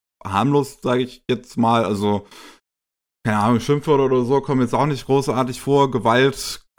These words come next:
ist halt so, so, dass die, ich sag mal, schon aufeinander halt einprügeln, aber dabei halt erleidet jetzt auch nie irgendjemand Verletzungen, wie das halt so ist in so Kinderserien.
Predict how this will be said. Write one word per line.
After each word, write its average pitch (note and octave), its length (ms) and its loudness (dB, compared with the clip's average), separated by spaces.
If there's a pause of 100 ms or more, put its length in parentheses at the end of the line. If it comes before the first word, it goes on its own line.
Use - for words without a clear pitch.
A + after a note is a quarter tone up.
ist B2+ 220 0
halt B2 360 0
so, A#2+ 680 -2
so, A2+ 300 0
dass A2 360 -4 (520)
die, B2 360 -4
ich - 120 -8
sag E3 140 -2
mal, D3 100 0
schon G3+ 240 0
aufeinander D#3+ 460 0
halt G#2+ 160 -2
einprügeln, D#3 720 0
aber C3 180 0
dabei A#2+ 260 0
halt A#2+ 280 -6
erleidet A#2+ 360 0
jetzt A#2+ 180 -6
auch A2 180 -2
nie B2+ 180 2
irgendjemand A#2+ 540 2
Verletzungen, B2+ 520 0
wie B2+ 60 -4
das B2 220 -2
halt B2 180 -2
so C3 120 -4
ist A#2+ 200 -4
in B2+ 100 -2
so A#2 120 -4
Kinderserien. A#2+ 800 0